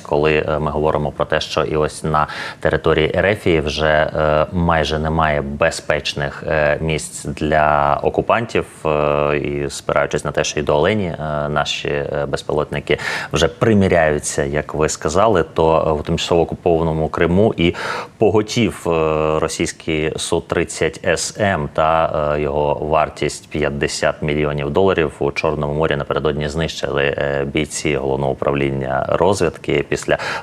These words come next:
влучання із П З Р К російський бойовий літак пішов на дно.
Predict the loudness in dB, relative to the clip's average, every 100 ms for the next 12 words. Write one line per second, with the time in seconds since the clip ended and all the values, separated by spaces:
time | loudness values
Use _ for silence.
0 | -2 2 2 2 2 2 2 2 2 0
1 | 0 0 2 2 0 0 0 0 -2 -4
2 | -4 -2 0 2 2 0 0 0 -2 -2
3 | -4 0 0 0 -2 0 2 2 0 -6
4 | -8 -2 4 4 6 4